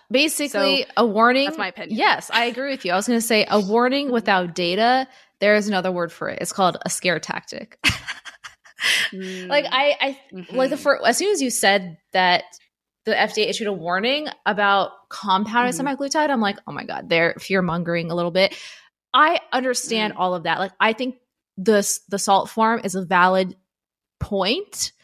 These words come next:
Speaker 1: I wouldn't say it's a concern.
Speaker 2: Mm-hmm.
Speaker 1: I think it's a valid point to at least point out to people so that they are aware and have the education on that. Shame on F D A for saying that there are adverse effects, because as a consumer, if I was taking any kind of
Speaker 2: Mm-hmm.
Speaker 1: s-,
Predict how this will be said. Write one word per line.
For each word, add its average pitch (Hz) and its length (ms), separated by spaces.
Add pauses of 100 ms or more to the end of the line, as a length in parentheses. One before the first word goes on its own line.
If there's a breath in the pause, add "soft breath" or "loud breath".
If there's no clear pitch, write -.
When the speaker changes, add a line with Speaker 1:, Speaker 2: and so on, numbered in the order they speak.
Speaker 1:
I 240 80
wouldn't 277 200
say 277 80
it's - 140
a 220 60
concern. 196 640
Speaker 2:
Mm-hmm. 185 160 (100)
Speaker 1:
I - 40
think 240 120
it's 254 100
a 233 40
valid 202 340
point 202 340
to 226 60
at 170 100
least 190 380 (200)
point 190 360 (120)
out 165 320
to - 200
people 269 420
so 254 120
that 196 120
they 165 120
are 151 60
aware 196 300
and 202 100
have 175 140
the - 60
education 247 540
on 226 100
that. 226 160 (1300 loud breath)
Shame 320 320
on 320 100
F 226 240
D 202 140
A 196 260
for 208 480 (100)
saying 269 440
that 262 100
there 208 140
are 208 160
adverse 220 320
effects, 196 300
because 226 280
as 277 220
a 311 160
consumer, 254 1120
if 226 100 (100)
I 277 220
was 311 220
taking 233 440
any 262 160
kind 240 200
of 233 60
Speaker 2:
Mm-hmm. - 60
Speaker 1:
s-, - 60